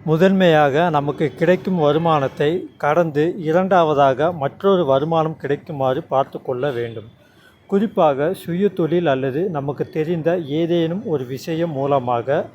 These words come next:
வருவாய் ஈட்ட முயற்சி செய்யலாம். இவ்வாறு சேமிக்கப்படும் பணத்தை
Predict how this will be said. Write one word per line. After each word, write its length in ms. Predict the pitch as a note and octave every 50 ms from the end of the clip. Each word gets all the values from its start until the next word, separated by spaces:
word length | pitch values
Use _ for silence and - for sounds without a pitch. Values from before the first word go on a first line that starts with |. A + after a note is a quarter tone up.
| _ - - - - - -
வருவாய் 560 | D3+ D3+ E3+ F3 F#3 E3+ F#3 F#3+ F#3+ D3 C#3
ஈட்ட 280 | E3 E3+ - - F#3+
முயற்சி 400 | E3+ D3+ C#3+ C#3+ C#3+ C3+ - G3+
செய்யலாம். 480 | E3+ - - C#3 B2+ B2+ A#2+ A#2 A2 G#2+ - - - - - - - - - - - -
இவ்வாறு 440 | D#3+ E3 F3 D#3+ F#3+ G3 G3+ G3 G3 -
சேமிக்கப்படும் 800 | - F3+ F#3+ G3+ G3+ F#3+ - F3+ - - D#3+ C#3+ D3 D3+ D#3+ F3 G#3 - _ _ _ - - _ _ _ - _
பணத்தை 560 | - D3+ D3 D#3 D#3+ D#3 - D#3 D3+ F3+ -